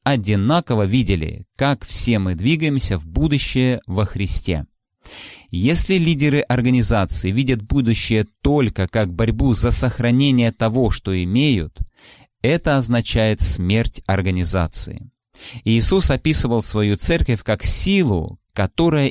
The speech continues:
идёт в этот мир, и никакая сила не сможет остановить её. Царству нужны лидеры, которые сами захотели бы идти и вдохновляли бы других двигаться вперёд. Чтобы двигаться вперёд,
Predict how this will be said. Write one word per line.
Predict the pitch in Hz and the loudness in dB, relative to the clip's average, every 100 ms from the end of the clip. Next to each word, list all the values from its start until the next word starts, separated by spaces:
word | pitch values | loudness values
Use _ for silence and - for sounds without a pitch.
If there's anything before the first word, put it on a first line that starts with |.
| - | 2
идёт | 117 92 147 190 107 | 0 2 0 0 0
в | |
этот | 110 101 - | -2 -2 0
мир, | 101 87 - - _ - - - | 0 0 -4 -14 _ -20 -20 -6
и | - 117 | 2 4
никакая | 120 131 120 113 95 90 | 4 0 0 2 2 2
сила | - - 175 165 147 - _ - | 0 2 2 2 0 -4 _ -2
не | 131 185 | 2 4
сможет | - 107 104 135 143 123 - | 2 2 2 2 2 0 -2
остановить | 107 - - 107 101 101 95 95 | -2 0 0 0 0 0 -2 -2
её. | 92 98 95 82 71 _ _ _ - - - - | 0 2 2 0 -4 _ _ _ -20 -20 -20 -8
Царству | - 143 143 - 104 | -2 2 2 0 0
нужны | 98 101 110 104 | 2 2 2 2
лидеры, | 101 160 135 104 90 78 - | 2 2 2 2 0 -2 -4
которые | - 113 101 87 | -4 0 0 0
сами | - 170 180 151 | 2 2 2 2
захотели | 135 135 120 135 117 | 0 0 0 2 2
бы | 95 101 | 0 -2
идти | 101 87 - 135 156 - _ _ _ | -2 -6 -2 0 0 -2 _ _ _
и | 160 170 | 0 0
вдохновляли | 117 113 - 104 95 151 151 | 0 -2 -2 0 0 0 0
бы | 123 117 | 0 0
других | 113 120 120 107 - - - | 0 0 2 0 0 -6 -8
двигаться | 82 95 123 117 - 107 | -4 0 0 0 0 0
вперёд. | - 98 87 80 - - _ _ _ _ _ _ - - - - - | 0 0 0 -2 -10 -20 _ _ _ _ _ _ -20 -18 -20 -20 -8
Чтобы | - 127 131 | -4 0 2
двигаться | 151 180 175 135 | 2 2 2 0
вперёд, | - 117 113 160 - | 0 0 2 2 2